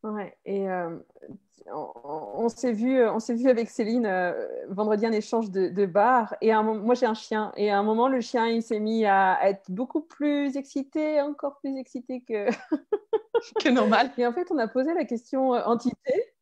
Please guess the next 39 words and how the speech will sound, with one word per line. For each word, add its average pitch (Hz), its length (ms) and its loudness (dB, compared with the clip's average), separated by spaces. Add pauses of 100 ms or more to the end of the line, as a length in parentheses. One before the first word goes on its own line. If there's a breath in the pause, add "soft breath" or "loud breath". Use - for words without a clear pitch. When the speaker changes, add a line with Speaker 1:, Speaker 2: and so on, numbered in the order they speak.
(120)
Speaker 1:
<laughs> 403 100 2 (1500 loud breath)
Ouais. - 160 -6 (380 loud breath)
On 262 100 4
a 269 100 6
posé 254 280 -2
la 277 100 2
question 247 280 -4
des 220 180 -2
entités 202 500 -8
et 220 60 -4
c'était 214 340 -6
léger. 233 540 0
Et 226 40 -4
donc, 240 200 -4
c'est 254 80 -2
vrai 277 180 0
qu'avec 226 240 0
les 220 160 -2
outils 226 180 -8
d'Access 226 360 -2
Consciousness, 233 520 -6
en 226 80 -4
fait, 220 220 -4
à, 135 280 -4
à 190 40 0
la 214 140 2
fois 247 420 4 (400 loud breath)
pour, 220 300 0
euh, 190 240 4 (140)
pour 214 220 0
avoir, 202 400 2 (800)
pour 240 160 -4
savoir, 226 460 2
en 214 80 0
fait, 226 220 0
on 214 120 -2
pose 220 180 -4
des 202 100 -4
questions. 220 360 -4